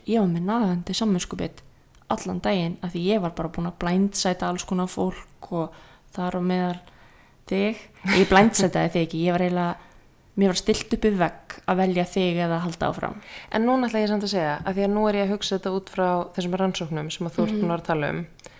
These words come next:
Speaker 1: Skilur ekki núna
Speaker 2: Að
Speaker 1: betur af hverju ég gerði það sem ég gerði?
Speaker 2: Nei, mér finnst þetta bara samt varpa svo s-, klikkuðu ljósi á
Speaker 1: Mhm.
Speaker 2: mannlega hegðun vegna þess að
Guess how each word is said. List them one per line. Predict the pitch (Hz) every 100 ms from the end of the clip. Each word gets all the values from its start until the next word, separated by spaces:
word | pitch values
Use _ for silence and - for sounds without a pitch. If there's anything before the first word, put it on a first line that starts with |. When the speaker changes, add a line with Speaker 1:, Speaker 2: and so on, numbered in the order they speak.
| -
Speaker 1:
Skilur | - 294 277 233
ekki | 220 226
núna | 233 214
Speaker 2:
Að | 202 196
Speaker 1:
betur | 185
af | 190 196
hverju | 190
ég | 190
gerði | 202 180 196
það |
sem | 190
ég | 190
gerði? | 190 - - - _ _
Speaker 2:
Nei, | 262 262
mér | 220 233
finnst | 226
þetta | 220 214
bara | 208 196
samt | 202 226
varpa | 269 - 202
svo | 190 - -
s-, | - - - -
klikkuðu | - 262 254 - 202
ljósi | 233 233 - 151 165 - -
á |
Speaker 1:
Mhm. | 208 208
Speaker 2:
mannlega | 226 233 208 202
hegðun | 208 180 147 151
vegna | 175 180 190
þess | 185
að | 196 190